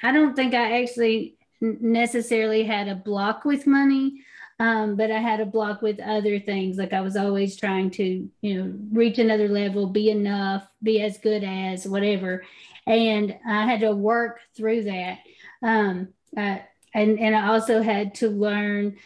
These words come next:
although I didn't have a block with money, I didn't always manage it the best way. So that's something I had to work through and learn. And it's,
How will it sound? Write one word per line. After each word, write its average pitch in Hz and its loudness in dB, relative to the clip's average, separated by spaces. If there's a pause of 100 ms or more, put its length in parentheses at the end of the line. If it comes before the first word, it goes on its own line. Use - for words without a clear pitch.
(300)
although 233 4
I 240 4
didn't 269 0
have 262 0
a 233 2
block 226 0
with 277 -2
money, 269 2
I 226 -2
didn't 226 -2
always 220 -2
manage 208 -2
it 190 -8 (100)
the 202 -2
best 185 -4
way. 185 -2
So 190 -4
that's 196 -2
something 202 0
I 214 0
had 202 -2
to 208 -2
work 202 -4
through 185 0 (400)
and 220 4
learn. 202 2
And 214 2
it's, 220 -6